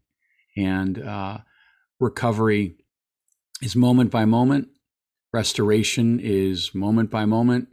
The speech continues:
Reconciliation is moment by moment. Let's have the ministry of reconciliation. Uh, condemnation does not work.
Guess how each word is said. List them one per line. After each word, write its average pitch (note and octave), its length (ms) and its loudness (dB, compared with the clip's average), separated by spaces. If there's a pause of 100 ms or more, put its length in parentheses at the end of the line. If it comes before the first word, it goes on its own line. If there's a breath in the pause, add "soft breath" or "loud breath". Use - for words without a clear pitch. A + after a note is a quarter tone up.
(120)
Reconciliation G#2+ 1000 -2
is F2 120 -8
moment G#2+ 360 -2
by G#2 160 -4
moment. A#2 400 0 (320 soft breath)
Let's A2+ 160 -4
have A2+ 180 -2
the G2 80 -2
ministry A#2 460 2
of A#2 80 0
reconciliation. A#2+ 1000 0 (720 loud breath)
Uh, G2+ 380 -2
condemnation A2 1200 0 (280)
does F#2+ 240 -4
not G#2 480 -4
work. A#2 440 -4